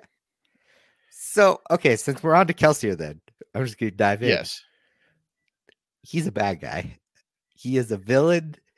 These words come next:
Speaker 1: He's a bad guy, and I don't <laughs> trust him. And I don't
Speaker 2: I
Speaker 1: care what you say, Jake.
Speaker 2: No, I, I'm not going to totally dis-, I think he's
Speaker 1: <laughs>
Speaker 2: accidentally a bad guy. I think his motives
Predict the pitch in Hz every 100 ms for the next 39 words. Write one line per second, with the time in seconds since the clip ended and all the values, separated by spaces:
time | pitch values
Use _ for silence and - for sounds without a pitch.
0 | _ - 101 95 120 156 156 156 147 147
1 | - - 107 107 147 165 - - 147 -
2 | 113 - 151 - _ _ _ - - 156
3 | - _ _ _ _ _ _ _ _ _
4 | - - - _ _ 156 160 220 220 -
5 | 196 196 - 165 160 143 143 143 143 233
6 | _ _ _ _ _ _ _ _ 180 214
7 | 202 - - 185 196 - _ - 156 139
8 | 151 - _ _ 151 151 151 147 - 156
9 | 156 135 - - 147 196 190 180 - 147
10 | 143 160 135 120 - 117 101 104 95 -
11 | 64 85 - _ _ _ _ _ _ 160
12 | 160 196 208 - - 160 143 147 151 151
13 | 185 196 190 170 175